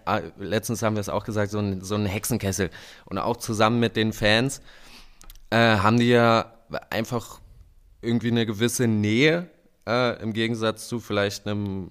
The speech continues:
weiß ich nicht, ich sag mal, einem Wolfsburg oder ein, äh, Hoffenheim oder auch ein Bayern, so von der Größe her einfach. Äh, und we-, wenn die jetzt eine geile Wintervorbereitung zusammen machen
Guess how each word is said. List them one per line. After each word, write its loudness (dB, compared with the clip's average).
weiß -4
ich -6
nicht, -10
ich -12
sag 0
mal, 0
einem -4
Wolfsburg -2
oder -8
ein, -10
äh, -16
Hoffenheim -2
oder -2
auch -4
ein -4
Bayern, 2
so -8
von -6
der -2
Größe 0
her -4
einfach. -8
Äh, 4
und -2
we-, 0
wenn 4
die 2
jetzt 4
eine 0
geile 2
Wintervorbereitung 2
zusammen 2
machen -2